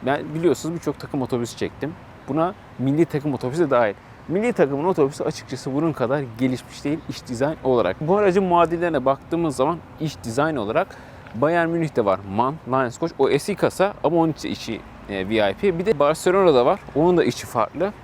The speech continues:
İki bin on sekiz model bir otobüs. İki bin on dokuzda geldi Samsunspor'a. İç kısmı gerçekten beni benden alıyor. Şimdi bu kasa iki bin on yedide piyasaya çıktı biliyorsunuz. İki bin on yedi Bosworth'te tanıtıldı, lansmanı yapıldı. MAN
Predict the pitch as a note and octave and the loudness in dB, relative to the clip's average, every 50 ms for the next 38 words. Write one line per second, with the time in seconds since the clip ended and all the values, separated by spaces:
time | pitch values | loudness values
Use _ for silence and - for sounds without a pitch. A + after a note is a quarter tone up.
0 | - - - - D#3 - - F#3+ G3 G3 G#3 G3 F#3+ - D#3+ C3 C3+ B2 A#2 A#2 | -10 -10 -8 -8 -8 -8 -4 -4 -2 0 0 -2 -2 -2 -4 -4 -4 -6 -6 -4
1 | B2 D#3+ F#3+ F#3+ - - - - - - G#2 G#2 - - - C#3+ C#3+ - D3+ C3+ | 0 0 0 0 -2 -10 -20 -20 -4 -4 -2 -2 -2 -4 -4 -4 -2 0 0 -2
2 | G#2+ - - - - C#3 - - E3 D#3 D#3+ E3+ E3+ E3 D3+ C3+ B2 - - A#2+ | -2 -4 -10 -12 -12 -12 -8 -6 -4 -2 0 0 0 2 0 -2 -4 -4 -8 -6
3 | G#2+ A#2 G#2+ G#2 G#2+ G#2 G2+ F#2 F2+ F#2+ F#2+ - G#2+ G2+ G2 - G#2+ G2+ - - | -4 -2 0 2 2 2 2 0 -4 -8 -8 -6 -6 -6 -6 -8 -12 -12 -12 -12
4 | - - A2 C#3 F3+ G3+ G3 - D3+ - - - - - B2 C3 C#3+ C3+ A#2+ - | -6 -4 0 0 2 0 0 -2 -4 -4 -6 -12 -12 -10 -6 -2 -2 -2 -2 -4
5 | B2+ - - D3 F3 - - - - A#2+ C3+ C3+ C3 C3 B2+ B2+ A#2+ A2+ B2 D#3 | -8 -8 -6 -6 -6 -6 -10 -6 -4 -2 -2 0 0 0 0 -2 -2 -4 -4 -4
6 | E3+ - - D#3+ D#3 F3 F#3 - E3+ D#3 - F3+ - - - - D3 C#3+ C#3 C3+ | -6 -6 -6 -6 -6 -6 -4 -4 -4 -4 -4 -6 -6 -6 -10 -8 -6 -4 -4 -2
7 | C3+ B2+ B2+ B2+ C#3 C3 - A2+ F#2 F2+ - F#2 E2 - - - - - C#2 A#1+ | -2 -2 -2 -2 -2 -4 -2 -4 -4 -4 -4 -8 -10 -10 -14 -16 -14 -14 -14 -12
8 | - A#1+ A#1+ - - D3+ F#3 G3 - - - - - - - C#3 - F#3+ F3 F3+ | -10 -10 -12 -8 -6 -6 -6 -6 -6 -10 -18 -20 -20 -14 -12 -8 -4 -2 -2 0
9 | E3 F3 E3 C#3 B2+ C#3+ F#3+ G#3 G#3 - - - - - - D3 D3+ E3+ F3+ - | 0 0 0 0 -2 0 0 -2 -2 -4 -12 -20 -18 -16 -2 0 2 2 2 0
10 | - C3 C3 - - F3 - D#3+ C#3+ C#3+ C3+ - - B2 A2+ A2 B2 B2+ C3 - | -2 -4 -2 0 -2 0 2 0 0 0 -2 -4 -2 -4 0 0 2 0 0 -2
11 | - D3 D3 D3+ C#3 A2+ F#2 - G2+ G2 G2 - F#3+ G3 - - - - - - | -4 -4 -2 0 -2 -2 -2 -2 -6 -6 -2 -2 -4 -4 -6 -12 -20 -20 -12 -6
12 | A#2+ D3+ F3+ G3+ A#3 | 0 0 0 0 0